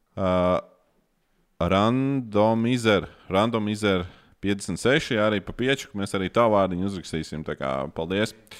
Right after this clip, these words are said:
Ām, nu, Džeki, re, kur mēs to L S D tēmu varētu tā arī noslēgt ar vienu tādu,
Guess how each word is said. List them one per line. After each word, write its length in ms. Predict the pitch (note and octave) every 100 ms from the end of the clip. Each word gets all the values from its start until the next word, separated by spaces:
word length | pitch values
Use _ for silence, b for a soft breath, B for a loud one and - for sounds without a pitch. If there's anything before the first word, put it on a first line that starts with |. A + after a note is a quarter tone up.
| B B B B B B B B B _ _ F2+
Ām, 420 | F2+ F2+ F2+ F2 - _ _
nu, 60 | G2+
Džeki, 380 | G2 A2+ - G#2
re, 100 | A2
kur 140 | G#2+
mēs 320 | F#2 F#2+ F#2+ -
to 140 | F2
L 160 | F#2 F#2+
S 80 | D#2+
D 140 | F#2 G2
tēmu 360 | - G2+ G#2+
varētu 240 | G2 E2 -
tā 140 | F#2+
arī 160 | F#2 F2+
noslēgt 760 | F#2 G2+ A2 - E2 D#2 _ E2+
ar 80 | F2
vienu 240 | G2 F2+
tādu, 320 | F2+ E2+ F2